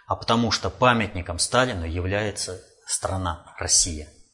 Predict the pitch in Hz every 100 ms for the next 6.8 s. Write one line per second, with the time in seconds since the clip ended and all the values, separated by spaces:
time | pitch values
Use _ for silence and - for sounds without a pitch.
0 | _ _ _ - 127 127 131 147 - -
1 | 107 - 113 147 165 90 78 90 107 113
2 | - - 95 104 98 107 95 85 90 82
3 | 92 - - - 135 131 - 92 87 -
4 | - - - _ _ _ _ _ _ _
5 | 117 110 104 101 98 104 151 139 131 117
6 | 131 - 139 127 113 90 101 -